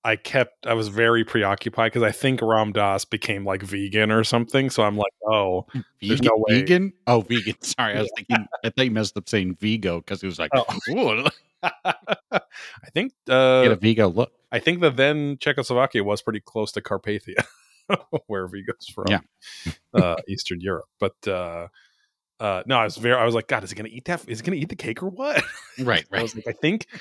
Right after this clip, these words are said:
Speaker 1: I don't think he would eat animal fat or milk or whatever's in that
Speaker 2: Right,
Speaker 1: cake,"
Speaker 2: right.
Speaker 1: you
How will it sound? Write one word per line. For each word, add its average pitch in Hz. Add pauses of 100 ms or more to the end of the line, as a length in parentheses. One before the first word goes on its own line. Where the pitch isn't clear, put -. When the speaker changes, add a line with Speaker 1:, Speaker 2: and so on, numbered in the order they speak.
(180)
Speaker 1:
I -
don't 220
think 190
he 131
would 117
eat 151
animal 107
fat 98
or 98
milk 123
or 113
whatever's 107
in 101
that 101
Speaker 2:
Right, 78
Speaker 1:
cake," -
Speaker 2:
right. 76
Speaker 1:
you 85